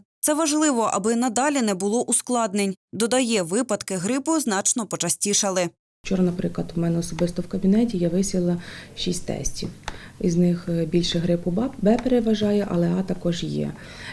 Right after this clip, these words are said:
Speaker 2: І, звичайно, є Г Р В І, е, денне з високою температурою, горло, нежить, е, кашель, е, також присутні.
Speaker 1: Такі показники фіксували у різних медзакладах області ледь не щодня на минулому тижні.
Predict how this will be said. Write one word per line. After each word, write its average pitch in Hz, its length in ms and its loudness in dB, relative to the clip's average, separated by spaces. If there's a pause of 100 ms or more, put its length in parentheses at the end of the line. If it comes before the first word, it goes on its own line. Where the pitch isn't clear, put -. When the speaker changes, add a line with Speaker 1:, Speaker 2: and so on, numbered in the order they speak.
Speaker 2:
І, 262 340 6
звичайно, 214 400 6
є 190 140 6
Г 185 80 4
Р 185 80 2
В 175 80 2
І, 196 340 4
е, 175 440 4
денне 180 240 6
з 165 60 0
високою 170 420 0
температурою, 202 920 2 (600)
горло, 202 280 4
нежить, 175 600 2
е, 160 340 -2
кашель, 175 440 0 (500)
е, 165 200 0
також 175 420 -2
присутні. 98 680 -2 (460)
Speaker 1:
Такі 302 220 2
показники 254 600 0
фіксували 269 760 2
у 302 80 4
різних 220 420 0
медзакладах 277 760 0
області 277 440 0
ледь 240 260 0
не 247 120 2
щодня 220 500 0
на 247 100 2
минулому 202 500 0
тижні. 196 480 0